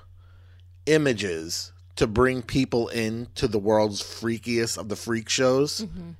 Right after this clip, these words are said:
Speaker 1: he would be the guy they would call
Speaker 2: Oh my
Speaker 1: and
Speaker 2: gosh,
Speaker 1: get
Speaker 2: yeah.
Speaker 1: way more bang for their buck than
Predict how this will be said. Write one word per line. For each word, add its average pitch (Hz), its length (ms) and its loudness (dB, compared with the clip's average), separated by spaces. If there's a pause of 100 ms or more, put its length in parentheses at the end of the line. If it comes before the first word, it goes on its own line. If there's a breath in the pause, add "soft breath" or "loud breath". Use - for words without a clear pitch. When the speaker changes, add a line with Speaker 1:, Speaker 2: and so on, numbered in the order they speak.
(180)
Speaker 1:
he 185 300 4
would 156 180 6
be 147 140 4
the 127 140 4
guy 113 280 6
they 95 200 0
would 92 160 -4
call - 380 0 (180)
Speaker 2:
Oh 277 120 -2
my 135 60 0
Speaker 1:
and 127 120 0
Speaker 2:
gosh, 127 80 -2
Speaker 1:
get 135 400 2
Speaker 2:
yeah. 185 260 -6
Speaker 1:
way 208 380 12
more 135 240 6
bang 117 260 4
for 120 120 0
their 110 140 4
buck 104 280 2
than 104 160 -4